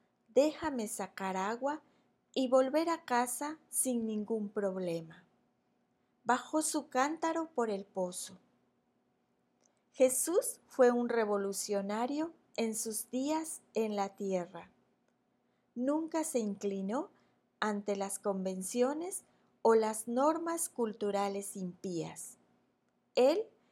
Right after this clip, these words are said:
eligió viajar por Samaria ese día. Podría haber elegido una ruta diferente para evitar el pueblo samaritano, pero decidió viajar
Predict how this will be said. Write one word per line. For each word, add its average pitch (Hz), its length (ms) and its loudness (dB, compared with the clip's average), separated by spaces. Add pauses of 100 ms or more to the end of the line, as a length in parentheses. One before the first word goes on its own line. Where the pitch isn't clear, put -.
(260)
eligió 262 580 4
viajar 294 540 -2
por 220 180 -4
Samaria 196 720 -2
ese 180 340 -4
día. 175 400 -10 (1040)
Podría 277 580 4
haber 202 240 2
elegido 190 680 -2
una 185 320 -2
ruta 185 360 -4
diferente 190 840 -4 (460)
para 208 240 4
evitar 202 480 -2
el 233 160 0
pueblo 190 400 0
samaritano, 180 920 -6 (720)
pero 220 260 6
decidió 214 760 0
viajar 240 520 -2